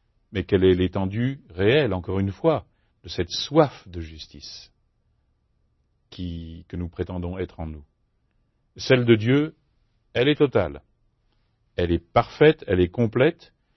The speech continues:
mais la nôtre serait-elle sélective, à géométrie variable ? Cacherait-elle un égoïsme sélectif ? Vous savez, sans la sagesse divine, comme l'apôtre Jacques le dit dans son épître,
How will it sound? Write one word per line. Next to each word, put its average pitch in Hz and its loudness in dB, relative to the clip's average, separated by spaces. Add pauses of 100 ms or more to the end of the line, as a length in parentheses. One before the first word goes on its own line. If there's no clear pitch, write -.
(280)
mais 92 -8
la 90 -4
nôtre 143 -4 (400)
serait-elle 113 -4 (300)
sélective, 104 -6 (520)
à 95 2
géométrie 107 2
variable ? 117 0 (540)
Cacherait-elle 135 2 (220)
un 104 -4
égoïsme 127 -4 (160)
sélectif ? 110 -4 (1800)
Vous - -20
savez, 143 4
sans 143 0
la 117 6
sagesse 113 -2
divine, 110 -4
comme 92 -8
l'apôtre 92 -8
Jacques 104 -2 (360)
le 87 -4
dit 120 -4
dans 90 -4
son 87 -8
épître, 90 -6